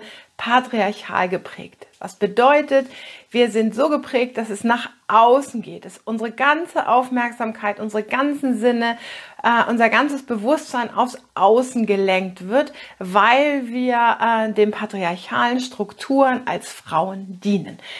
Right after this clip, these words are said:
Das heißt, wir sind darauf getrimmt, Dinge im Außen wahrzunehmen, bei anderen, in Partnerschaften, in, in Freundschaften, im beruflichen Bereich, wie auch immer. Also im Außen ganz, ganz viel wahrzunehmen,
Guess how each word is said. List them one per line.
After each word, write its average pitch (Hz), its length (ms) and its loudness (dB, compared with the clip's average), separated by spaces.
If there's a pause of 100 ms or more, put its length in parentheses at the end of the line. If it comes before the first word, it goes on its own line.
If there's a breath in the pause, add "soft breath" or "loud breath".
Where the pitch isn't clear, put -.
(160 loud breath)
Das - 160 -12
heißt, 226 320 0
wir 311 240 4
sind 302 240 2
darauf 262 340 2
getrimmt, 320 540 0 (480 loud breath)
Dinge 285 340 4
im 269 80 0
Außen 247 420 0
wahrzunehmen, 190 600 -4
bei 220 320 2
anderen, 247 560 2
in 247 200 -2
Partnerschaften, 233 840 -4
in, 226 220 -2 (100)
in 247 160 2
Freundschaften, 233 880 0
im 254 340 2
beruflichen 254 560 0
Bereich, 190 460 2
wie 240 160 4
auch - 120 -4
immer. 170 200 -4
Also 196 160 -4
im 208 120 -4
Außen 269 440 0 (580 loud breath)
ganz, 349 340 2
ganz 277 300 -4
viel 247 320 0
wahrzunehmen, 269 920 0